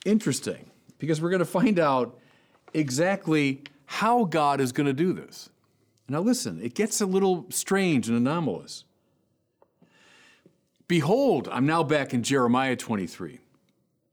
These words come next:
"Behold, the days are coming, says the Lord, when I will raise up a righteous shoot to David. As king, he shall reign and govern wisely. He shall do what is just and right in the land."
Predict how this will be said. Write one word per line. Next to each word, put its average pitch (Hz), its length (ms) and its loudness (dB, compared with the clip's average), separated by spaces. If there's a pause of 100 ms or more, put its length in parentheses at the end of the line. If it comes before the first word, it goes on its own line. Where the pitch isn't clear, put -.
(240)
"Behold, 208 540 2
the 170 60 2
days 151 340 2
are 135 80 0
coming, 139 400 0
says 117 220 -2
the 117 100 -4
Lord, 117 240 2
when 117 200 -4
I 160 200 2
will 226 160 2
raise 123 360 2
up 151 280 -2 (600)
a 123 120 0
righteous 170 760 0 (100)
shoot - 440 -2
to - 240 -8
David. 165 540 -2 (420)
As 156 280 2
king, 240 480 2
he 156 200 2
shall 175 300 2
reign 143 340 2
and 120 220 2
govern 131 420 2
wisely. 127 580 0 (140)
He 262 240 4
shall 156 220 2
do 131 200 2
what 117 160 4
is 95 140 -2
just 127 380 -2
and 104 160 -6
right 110 280 0
in 104 140 -6
the 95 80 -6
land." 123 460 -2